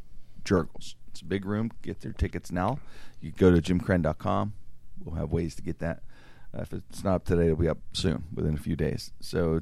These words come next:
jim crenn dot com, you get the tickets. I'll see you the twenty-eighth, and if you're around, stop out to the cigar bar on the thirty-first, which is, uh, in a few days. This is Thursday, so let's see. Uh, there you go. We're on Tuesday.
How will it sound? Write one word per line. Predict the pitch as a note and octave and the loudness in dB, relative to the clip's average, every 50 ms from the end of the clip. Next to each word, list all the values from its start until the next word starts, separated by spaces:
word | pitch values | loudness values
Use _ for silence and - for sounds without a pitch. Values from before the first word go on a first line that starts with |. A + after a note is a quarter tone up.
| - - | 0 2
jim | - A2+ A2+ A2 | 4 4 4 6
crenn | - B2+ G#2 G2+ | 6 6 6 8
dot | G2 F#2+ F#2+ - | 8 6 6 8
com, | C#3 C3+ C#3 C#3 C3 | 8 8 10 10 8
you | G#2 | 6
get | F2 D2+ - | 4 2 0
the | F#2 | -4
tickets. | - - D#3 C#3+ C#3 D#3+ - - | -2 0 2 2 2 2 0 0
I'll | F#2 - | -2 -4
see | - - A2+ | -2 -2 -2
you | G#2 F#2 | 0 0
the | F2+ F#2+ | 0 -2
twenty-eighth, | - - G#2+ F#2+ G2 G#2 A#2 B2+ C3+ - | 0 2 2 2 4 2 2 0 0 0
and | - F#2+ | -2 -2
if | F2+ - F#2 | -2 0 0
you're | E2 D#2+ | 2 2
around, | F2 G2 G2+ A2 A#2 A#2 - - - - - - - | 4 4 4 4 2 2 -2 -6 -10 -10 -10 -10 -8
stop | - - - A#2 A2 - - | -2 6 8 10 10 10 10
out | A2+ A2 - | 8 6 6
to | - G#2+ | 4 2
the | G2+ | 0
cigar | - - - - G#2 G#2 G#2 G#2+ | 0 0 4 6 8 10 10 8
bar | F2+ G#2 G2+ G2+ G#2 G#2 - - | 8 8 8 8 8 8 6 4
on | - G2 F#2+ G2 | 2 2 4 4
the | G2 G2 F#2 | 4 2 2
thirty-first, | - - - - - A#2 A2+ A2 A2 A#2 A2+ A2+ - - C3+ C3+ C#3 C3+ - | 0 -2 -6 2 6 8 8 8 8 6 2 0 2 6 8 8 8 8 4
which | - F#2 - G#2 | 0 -2 0 0
is, | F#2 - - - - - - - - - - - - | 0 0 -2 -6 -8 -8 -8 -8 -8 -10 -12 -8 -6
uh, | - - A2 G#2 G2 - - | -4 -2 0 0 0 0 2
in | F#2 F#2+ F#2 G2+ G#2 G2 G2 F#2+ | 2 2 4 4 4 4 4 4
a | |
few | F#2+ - G2+ G#2+ G#2 | 4 4 2 4 4
days. | - A2 F#2 - - - - - | 6 4 4 2 0 -6 -8 -6
This | - - - | -6 -6 -6
is | - - - | -6 0 6
Thursday, | G#2 G#2 A2 A#2 A#2 - C3 C3 C3+ C#3 C#3+ | 8 10 10 10 8 8 8 8 8 8 6
so | - - - F#2+ G2 | 4 2 2 2 2
let's | G2+ G2+ G#2+ A2 A2 G2 - | 4 2 2 2 2 0 -2
see. | - - G#2+ G2 G2+ A2+ A2+ A#2 B2 | -2 -2 -2 0 0 0 0 -2 -2
Uh, | A2+ - | -2 0
there | A#2 F#2 F#2 | 2 2 2
you | G2 G2 F2 C#2+ | 4 2 2 2
go. | A1+ - - - - - - - | 0 -2 -4 -6 -8 -6 -4 -2
We're | E2+ F2 F2 | 0 2 2
on | F2 E2+ | 2 2
Tuesday. | - F2 E2+ D#2+ C#2+ - - - | 2 2 2 0 0 -2 -6 -6